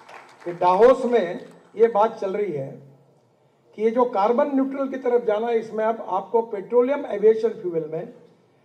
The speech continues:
फ़ाइव परसेंट बायो एविएशन fuel डालना पड़ेगा। और मैं, मेरे ऊपर विश्वास रखिए,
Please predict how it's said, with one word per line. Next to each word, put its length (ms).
फ़ाइव 360
परसेंट 640
बायो 280
एविएशन 380
fuel 320
डालना 280
पड़ेगा। 360
और 180
मैं, 360
मेरे 160
ऊपर 180
विश्वास 500
रखिए, 280